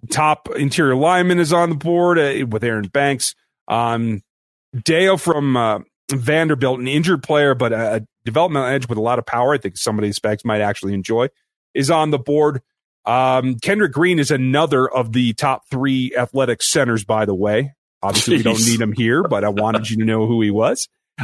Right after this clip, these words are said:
Speaker 1: Um, two other players that stand out. Jacoby Stevens is,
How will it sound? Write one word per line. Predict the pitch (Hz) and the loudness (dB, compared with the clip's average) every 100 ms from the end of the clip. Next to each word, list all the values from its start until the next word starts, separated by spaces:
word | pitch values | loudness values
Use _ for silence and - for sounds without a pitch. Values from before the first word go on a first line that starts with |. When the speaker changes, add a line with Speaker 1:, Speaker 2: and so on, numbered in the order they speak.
| - | -2
Speaker 1:
Um, | 156 151 135 - - - | 2 2 0 -8 -14 -2
two | 240 | 2
other | 254 | 2
players | 233 240 196 | 4 2 2
that | 165 | -2
stand | - 190 170 | 0 2 2
out. | 143 120 _ - - _ - - _ _ _ _ _ - | 0 -2 _ -18 -18 _ -20 -20 _ _ _ _ _ -8
Jacoby | 120 - 240 247 | -6 -2 -2 -2
Stevens | - 190 139 123 - | -2 -2 -2 -4 -2
is, | 151 156 139 123 | -2 0 -2 -4